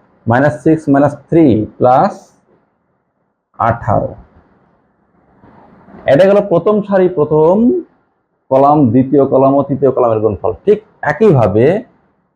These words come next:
দ্বিতীয় সারি প্রথম কলামের সাথে হবে নাইন, নাইন, নয় একে নয়, আর টেন মাইনাস তিন দশে তিরিশ, নয় দুগুণে প্লাস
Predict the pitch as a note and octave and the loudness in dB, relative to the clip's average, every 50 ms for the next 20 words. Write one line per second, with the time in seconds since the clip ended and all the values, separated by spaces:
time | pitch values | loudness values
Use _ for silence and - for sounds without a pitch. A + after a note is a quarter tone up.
0 | _ _ _ _ - E3 G#2+ D#3 F#3+ - - G#3+ G#3 G#3 - G3 G3+ G3 G3 F#3+ | _ _ _ _ -8 -2 0 0 0 2 2 2 2 2 0 0 0 0 0 -2
1 | - D#3 - E3+ E3 D#3+ D3 C#3 C3+ B2 A2+ A2 G#2+ - A2 G2+ F#2+ F2+ F2+ F2 | -2 -2 -2 0 0 -2 -2 0 0 0 0 0 -2 -4 -6 -6 -6 -6 -6 -10
2 | - _ _ _ _ _ - G2 G2 G#2+ A#2 C3 D3 E3+ F#3 F#3+ G3 G3 G3 F#3 | -18 _ _ _ _ _ -4 -2 0 0 2 2 2 2 2 2 2 2 0 0
3 | D3 C3 A#2+ B2+ C3 C3 B2 - - - _ - - - G#2 G#2+ A2 A2+ A#2+ B2 | 0 0 2 2 2 0 0 -2 -6 -12 _ -20 -14 -8 -6 -2 0 0 2 2
4 | C3 C3 C3+ - - A2 G#2 G2 G2 G2 G2 G2 G#2 A2 A#2 B2 C3 C#3 D3+ D#3+ | 0 -2 -4 -4 -2 -2 0 2 2 2 2 2 2 2 2 2 2 2 2 2
5 | E3+ F#3+ G#3+ A#3 A#3+ D#4+ - _ _ _ _ _ _ _ _ _ _ - - G#2 | 2 0 0 -2 -4 -6 -12 _ _ _ _ _ _ _ _ _ _ -8 -8 -8
6 | - - _ _ - C3 B2+ C3+ C#3 C#3+ D3+ D#3 D#3 D#3+ D3+ C3+ B2 A2+ A2 A2 | -8 -10 _ _ 0 2 4 4 4 4 4 2 2 0 0 2 2 2 2 2
7 | A2+ A2+ A#2 A2+ - - _ _ _ - B2 A2+ A2 A2 G#2 G2+ G#2 G#2+ G#2+ - | 2 2 0 -2 -4 -10 _ _ _ -2 0 2 2 2 2 2 2 2 0 -2
8 | - - B2 B2 B2 C3 C3+ D3 D#3+ E3+ E3+ - _ _ _ - C3+ C3 B2+ C3+ | -4 -2 0 2 2 4 4 2 2 0 -2 -4 _ _ _ 0 0 2 2 2
9 | C3+ C#3+ D3+ F3 F#3+ F#3+ - _ _ _ _ _ _ _ _ _ _ _ - G2+ | 2 4 2 2 0 -2 -6 _ _ _ _ _ _ _ _ _ _ _ -4 -2
10 | G2+ G#2 A2 G#2+ G#2+ G#2+ G#2+ - B2+ B2+ B2+ C#3 D#3+ D#3+ - - A2 G#2+ A2 A2+ | 0 2 2 2 2 0 0 0 0 0 2 0 0 -2 -2 -2 -2 0 2 2
11 | A#2+ C3+ E3+ - | 2 0 0 -2